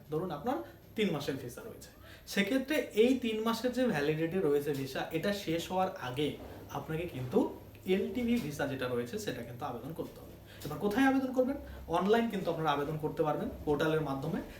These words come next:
তাছাড়া আপনারা সরাসরি অফিসে গিয়ে পাশে যে সাইবার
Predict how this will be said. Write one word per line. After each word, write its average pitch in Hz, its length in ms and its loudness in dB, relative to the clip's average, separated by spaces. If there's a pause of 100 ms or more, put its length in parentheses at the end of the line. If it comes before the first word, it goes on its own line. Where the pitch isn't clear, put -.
তাছাড়া 190 300 2
আপনারা 190 240 -2
সরাসরি 170 360 0
অফিসে 165 380 -2
গিয়ে 214 200 2
পাশে 139 240 -2
যে 156 80 -2
সাইবার 151 280 -2